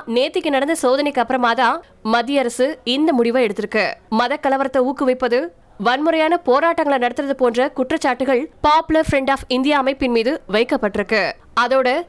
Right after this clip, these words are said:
தீவிர இஸ்லாமிய இயக்கங்களோட தொடர்பு வச்சிருக்கிறதாவும் குற்றம் சாட்டப்பட்டுட்டு வந்துட்டு இருக்கு. இதன் காரணமா இந்த அமைப்பை அஞ்சு ஆண்டுகளுக்கு தடை செய்ய உத்தரவிட்டிருக்கு மத்திய அரசு.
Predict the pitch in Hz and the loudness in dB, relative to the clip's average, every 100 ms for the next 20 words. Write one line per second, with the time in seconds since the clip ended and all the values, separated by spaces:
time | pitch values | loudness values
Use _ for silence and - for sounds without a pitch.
0 | - 330 339 359 330 311 302 302 285 262 | -6 -2 -2 0 -2 -2 -2 0 0 0
1 | 277 285 240 240 269 330 - 262 302 339 | -2 0 0 2 0 -4 -2 -2 0 0
2 | 285 285 277 262 262 311 349 247 330 359 | 0 -2 -2 -2 0 -2 -2 -2 0 0
3 | 254 233 220 220 214 214 208 208 220 196 | 0 -2 -2 -2 -2 -2 -2 -2 0 -2
4 | 151 - - - - 254 277 269 262 277 | -4 -12 -20 -12 -6 -2 -2 0 0 0
5 | 269 254 320 - 240 254 240 277 277 269 | 0 0 -2 -4 -2 0 2 0 0 -2
6 | 320 - 233 302 370 294 302 330 285 320 | -4 -2 0 2 0 0 0 0 0 -2
7 | 311 220 262 277 247 302 233 330 294 226 | -2 0 0 0 -2 -2 -2 -2 -2 -2
8 | 220 240 277 - 208 208 277 240 196 220 | -2 -2 -2 -4 -4 -2 0 0 0 -2
9 | 185 | -2